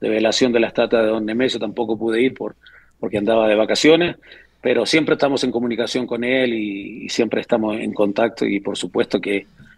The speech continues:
esa, esas cinco o seis botellas que nos tomamos entre varios,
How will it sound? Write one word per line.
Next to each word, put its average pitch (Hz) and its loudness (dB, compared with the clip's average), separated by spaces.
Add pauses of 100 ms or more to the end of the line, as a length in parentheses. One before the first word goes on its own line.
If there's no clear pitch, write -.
(180)
esa, 127 2 (840)
esas 131 2
cinco 156 4
o 117 4
seis 147 2
botellas 120 2
que 113 -4
nos 120 -8
tomamos 110 -6
entre 101 -4
varios, 139 2